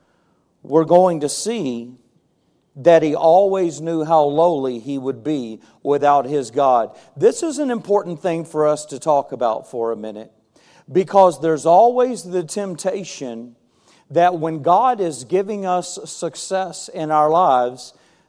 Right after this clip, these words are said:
there's always the temptation to take that credit for ourselves, to really think that we're in control,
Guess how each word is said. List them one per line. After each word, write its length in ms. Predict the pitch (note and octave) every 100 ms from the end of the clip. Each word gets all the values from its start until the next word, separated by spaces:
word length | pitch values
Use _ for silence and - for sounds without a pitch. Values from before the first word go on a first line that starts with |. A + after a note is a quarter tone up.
| -
there's 240 | D3+ C3+
always 380 | E3 A3 A#3 F#3+
the 120 | F#3+
temptation 680 | D#3+ G3 F#3+ G3+ A3 - D3
to 100 | C#3
take 260 | D#3+ E3
that 220 | E3+ D#3+ -
credit 400 | D#3+ E3+ F3 D#3
for 180 | E3+
ourselves, 760 | E3 D#3 - G#3 E3 G#2+ - - _ _ _
to 120 | -
really 400 | D3 C#3 E3+ G#3+
think 580 | F#3 F3 E3+ G3+ G3+ _ _ _ _ -
that 460 | D3 D3 D#3 - - - _ _ _ _ _ _ -
we're 300 | B2 F#3 G3
in 160 | D3+
control, 760 | D3 D3 - F#3+ G#3 - -